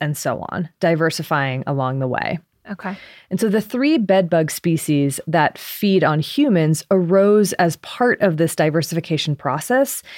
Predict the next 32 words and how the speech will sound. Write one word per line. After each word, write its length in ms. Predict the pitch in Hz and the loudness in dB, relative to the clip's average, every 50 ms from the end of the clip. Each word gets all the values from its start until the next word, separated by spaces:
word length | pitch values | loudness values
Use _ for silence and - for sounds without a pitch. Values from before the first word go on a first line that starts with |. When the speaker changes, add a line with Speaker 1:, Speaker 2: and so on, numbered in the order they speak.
| - - - - - _ _ - | -18 -18 -20 -20 -20 _ _ -2
Speaker 1:
and 460 | 220 220 220 214 208 202 196 - - - _ _ _ - 165 - _ | 0 2 4 4 4 4 2 0 -2 -10 _ _ _ -18 -18 -16 _
the 140 | - 196 190 | 0 0 0
species 520 | 185 - - - 233 226 226 - 233 180 185 | 0 -4 -6 -4 -4 -4 -2 -2 -2 0 0
themselves 640 | 190 175 175 175 - 262 262 233 196 175 165 175 | 2 0 0 0 0 2 2 2 2 2 0 0
were 200 | 180 185 - - | 0 0 2 2
already 360 | 175 180 180 180 180 170 165 | 2 2 4 4 2 2 2
established 880 | 160 156 - - - 165 165 175 185 165 170 165 160 156 - - - - _ - - _ _ - | 0 -2 -4 -4 -2 0 2 2 0 0 0 0 0 0 0 -4 -8 -10 _ -20 -20 _ _ -4
before 580 | 196 190 - - - - - 226 233 247 247 214 | -2 -2 -2 -4 -12 -6 -2 0 2 2 2 2
they 100 | 190 180 | 2 0
started 380 | - - 185 170 160 165 147 | 0 0 0 2 2 0 -2
feeding 400 | - - 170 165 156 156 151 147 - | -2 -2 -2 0 2 2 0 0 -2
on 160 | - 143 147 | -2 -2 -2
humans. 840 | - - - - 160 143 - - - - 180 185 - - - - - | -4 -4 -2 0 0 0 0 -2 -4 -4 -4 -4 -4 -6 -10 -10 -4
Speaker 2:
Hmm. 220 | 240 240 226 202 190 170 _ _ _ _ _ _ - | -2 -2 0 0 -2 -4 _ _ _ _ _ _ -4
Speaker 1:
In 80 | 202 185 | -4 -2
fact, 320 | - 220 202 208 208 - | 0 0 -2 -2 -2 -4
these 180 | 202 185 180 - | -4 -2 -2 -4
species 440 | - - 180 170 - 175 160 147 | -4 -4 -4 -4 -2 -4 -4 -2
emerged 400 | 165 160 156 156 160 151 160 - | -2 0 0 0 0 0 0 0
around 220 | 160 147 143 139 - | 0 0 0 -2 -4
five 420 | - - 151 135 135 143 160 151 - | -6 -8 -4 -4 0 0 0 -2 -2
to 100 | - 151 | -4 -8
ten 420 | - - - - 156 156 160 160 | -6 -6 -2 0 2 2 2 2
million 380 | 156 156 160 156 151 156 156 151 | 2 2 2 0 0 0 0 0
years 380 | 151 147 147 143 151 151 127 - | 0 0 0 2 0 0 -2 -4
before 840 | _ - 151 147 - - - - 170 156 151 156 151 151 143 - _ - | _ -4 -4 -4 -4 -8 -4 0 0 2 4 4 4 2 0 0 _ 0
any 340 | 180 190 208 208 208 170 147 | 2 4 6 6 6 4 4
member 400 | 131 120 117 101 - 90 92 - | 2 0 -2 0 0 0 0 2
of 220 | - 165 156 143 - | 2 0 -2 0 -2
the 80 | 147 | -4
Homo 560 | 127 - - 156 147 143 139 135 131 131 147 147 | -4 -4 -4 -2 -2 0 0 0 0 0 -2 -4
genus 720 | - - 147 131 127 135 - 147 - - - - - - | -6 -4 -4 -4 -2 -2 -4 -4 -6 -8 -10 -10 -12 -14